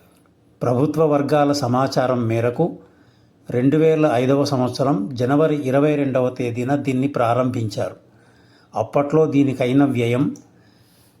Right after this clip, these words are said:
ఇరవై రెండు పాయింట్ తొంభై ఏడు కోట్ల రూపాయలు. కేసీఆర్ అన్నా, బీఆర్ఎస్ అన్నా, వారి హయాంలో వచ్చిన ప్రాజెక్టుల పేర్లన్నా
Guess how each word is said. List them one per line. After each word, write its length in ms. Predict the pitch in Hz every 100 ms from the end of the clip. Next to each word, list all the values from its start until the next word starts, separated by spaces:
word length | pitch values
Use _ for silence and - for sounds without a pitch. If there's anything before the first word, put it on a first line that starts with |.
| _ _ 139
ఇరవై 440 | 143 143 151 151
రెండు 420 | 139 143 151 151
పాయింట్ 400 | 131 131 143 147
తొంభై 300 | - 127 135
ఏడు 260 | 127 127 120
కోట్ల 400 | 120 131 131 143
రూపాయలు. 460 | 117 110 107 104 98 - _ _ _ _ _ _ _ _ - - - _ - _ _ -
కేసీఆర్ 600 | 143 143 165 160 151 143
అన్నా, 400 | 139 139 143 143 - _ _ _ _ -
బీఆర్ఎస్ 640 | 120 135 143 147 147 143
అన్నా, 340 | 147 135 135 - - _ _ _ _ -
వారి 220 | 120 139
హయాంలో 580 | 131 131 139 156 151 156
వచ్చిన 300 | 143 143 147
ప్రాజెక్టుల 600 | 143 120 127 143 143 139
పేర్లన్నా 680 | 143 139 123 123 120 123 160